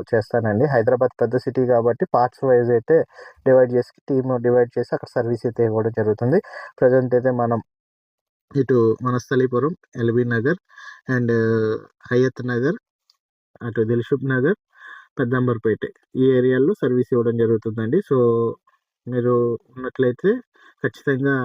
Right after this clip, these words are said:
నేను అప్‌డేట్స్ అయితే ఇస్తాను. ఇక్కడ అపార్ట్‌మెంట్స్, ఇండిపెండెంట్ హౌసెస్, దీని గురించి అప్‌డేట్స్ అయితే ఇస్తాను. ఆ, so, చాలామంది అయితే చూస్తున్నారు, సబ్స్క్రైబ్ చేసుకోవట్లేదు. ప్లీజ్ సబ్స్క్రైబ్ చేసుకుంటే నేను ఇంకొంచెం బెస్ట్ ఎఫెక్ట్ అయితే పెడతాను.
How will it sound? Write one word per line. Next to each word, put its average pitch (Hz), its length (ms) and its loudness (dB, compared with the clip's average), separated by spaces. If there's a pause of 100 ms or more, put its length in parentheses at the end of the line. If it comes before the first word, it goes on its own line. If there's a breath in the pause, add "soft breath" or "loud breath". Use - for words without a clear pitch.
(120)
నేను 117 240 -12
అప్‌డేట్స్ 117 400 -4
అయితే 120 200 -2
ఇస్తాను. 120 300 -6
ఇక్కడ 127 180 -6
అపార్ట్‌మెంట్స్, 120 560 -6
ఇండిపెండెంట్ 117 460 -6
హౌసెస్, 120 320 -6
దీని 113 200 -4
గురించి 110 240 -4
అప్‌డేట్స్ 110 360 -4
అయితే 107 220 0
ఇస్తాను. 113 440 0 (760 loud breath)
ఆ, 139 100 -4 (320)
so, 120 200 -6
చాలామంది 143 480 0
అయితే 139 240 -2
చూస్తున్నారు, 143 720 -2
సబ్స్క్రైబ్ - 480 -6
చేసుకోవట్లేదు. 117 680 -2
ప్లీజ్ 139 260 0
సబ్స్క్రైబ్ 131 440 -4
చేసుకుంటే 123 520 -2 (520)
నేను 117 260 0 (220)
ఇంకొంచెం 143 480 -2
బెస్ట్ 127 280 -2
ఎఫెక్ట్ 127 340 -6
అయితే 120 180 -2
పెడతాను. 113 480 -2